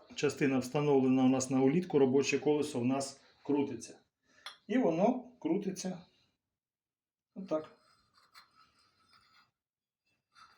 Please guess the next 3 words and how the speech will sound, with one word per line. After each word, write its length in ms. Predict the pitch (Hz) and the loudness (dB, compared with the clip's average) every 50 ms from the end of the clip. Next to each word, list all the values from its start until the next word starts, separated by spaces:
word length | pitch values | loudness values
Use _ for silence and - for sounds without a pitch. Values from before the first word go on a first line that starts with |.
| _ _ _ _ _ _ 1077 1077 _ - - _ _ _ _ - _ _ _ _ - - - _ _ _ | _ _ _ _ _ _ -20 -20 _ -20 -20 _ _ _ _ -20 _ _ _ _ -20 -20 -20 _ _ _
З 80 | - - | -20 -8
повною 400 | _ - 214 220 214 196 190 180 | _ 2 4 4 4 4 2 2
відповідальністю 920 | 175 170 - 185 170 170 165 185 208 208 190 170 - - - - 156 165 | 0 -2 0 0 2 2 4 6 6 6 6 2 0 -4 -6 -6 -6 -6